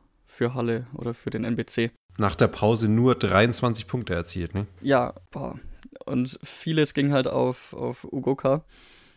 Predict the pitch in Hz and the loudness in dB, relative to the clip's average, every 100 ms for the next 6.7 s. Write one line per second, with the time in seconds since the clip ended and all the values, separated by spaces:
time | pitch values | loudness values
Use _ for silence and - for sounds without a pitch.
0 | - _ 131 123 123 120 - 135 135 135 | -20 _ 0 2 2 -2 0 2 4 4
1 | 190 196 - 175 160 151 165 - 170 160 | 2 -2 -4 -4 -2 -2 -4 0 0 0
2 | - - 143 160 180 160 147 - 131 131 | -6 -12 -4 0 2 2 2 0 -2 0
3 | 160 208 175 143 143 143 139 143 139 135 | 4 4 4 0 0 -2 0 0 2 0
4 | - 135 135 131 - 127 127 123 123 120 | 0 0 0 0 0 2 2 2 0 -2
5 | - 127 127 127 113 143 165 - 160 147 | -2 0 2 2 0 -2 -4 0 0 2
6 | 156 - 156 - 165 131 127 | -2 0 -4 -2 2 2 2